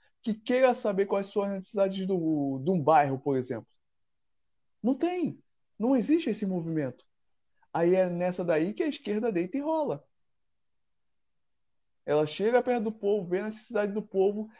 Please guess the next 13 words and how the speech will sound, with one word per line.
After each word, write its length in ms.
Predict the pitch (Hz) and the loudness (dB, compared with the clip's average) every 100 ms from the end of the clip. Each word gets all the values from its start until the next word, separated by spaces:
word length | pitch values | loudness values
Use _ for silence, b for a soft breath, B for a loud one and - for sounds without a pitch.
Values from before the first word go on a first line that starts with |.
| B | B
ela 220 | 185 196 | 4 4
pode 320 | 196 233 208 208 | 4 2 4 2
não 280 | 233 311 | 0 0
cumprir, 720 | - 370 349 220 214 208 143 - _ _ _ _ _ _ _ _ _ _ _ _ _ _ _ _ | -2 -6 -4 0 4 4 4 -2 _ _ _ _ _ _ _ _ _ _ _ _ _ _ _ _
mas 340 | 143 156 151 160 | -4 0 2 4
ela 360 | 170 165 160 | 6 8 6
pega 560 | 151 - 165 165 190 202 | 4 -2 6 6 6 2
e 120 | 196 | 2
apresenta 640 | 190 196 170 156 185 185 | 2 2 -2 -2 -4 -4
que, 240 | 185 185 160 | -6 0 4
ó, 320 | 147 98 110 _ _ _ _ _ _ _ _ _ _ _ _ _ _ _ _ _ _ - | 4 4 -2 _ _ _ _ _ _ _ _ _ _ _ _ _ _ _ _ _ _ -4
isso 240 | 160 - | -4 2
daqui 680 | 165 143 - 220 208 - | 2 2 0 -2 0 -2